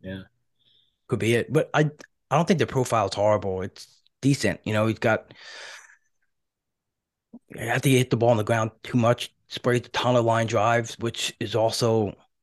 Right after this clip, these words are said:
Speaker 2: like, fluky from year to year. You know, it's not as sticky as ground ball rate, but it,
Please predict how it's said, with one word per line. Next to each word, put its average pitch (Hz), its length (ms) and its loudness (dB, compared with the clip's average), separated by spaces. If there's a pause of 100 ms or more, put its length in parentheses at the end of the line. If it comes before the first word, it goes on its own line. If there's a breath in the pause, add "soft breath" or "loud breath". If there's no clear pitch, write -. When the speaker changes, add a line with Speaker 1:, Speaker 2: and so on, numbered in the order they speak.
(240)
Speaker 2:
like, 87 260 -8
fluky 131 560 2
from 131 180 2
year 131 140 4
to 127 80 2
year. 127 240 2
You 120 80 2
know, 117 100 0
it's 117 100 -8
not 113 140 0
as 107 200 -6
sticky 127 540 -4 (160)
as 123 220 -8
ground 113 300 0
ball 120 220 4
rate, 120 280 0 (180)
but 107 340 -2
it, - 300 -6